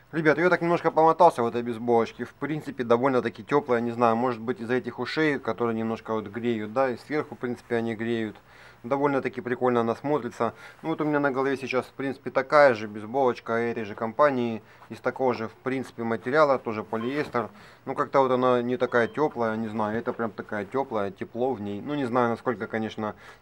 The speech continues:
м, будет там тепло в ней зимой. Ну, думаю, до минус пяти градусов можно будет спокойно в такой бейсболке мотаться. Ну, единственное, да, опять это ухо, вот торчит оно. Немножко не продумали здесь с липучкой.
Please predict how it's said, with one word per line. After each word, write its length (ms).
м, 400
будет 260
там 320
тепло 380
в 80
ней 320
зимой. 420
Ну, 160
думаю, 320
до 100
минус 240
пяти 280
градусов 500
можно 300
будет 140
спокойно 360
в 60
такой 240
бейсболке 420
мотаться. 540
Ну, 80
единственное, 460
да, 160
опять 220
это 180
ухо, 240
вот 120
торчит 380
оно. 260
Немножко 380
не 80
продумали 500
здесь 240
с 60
липучкой. 580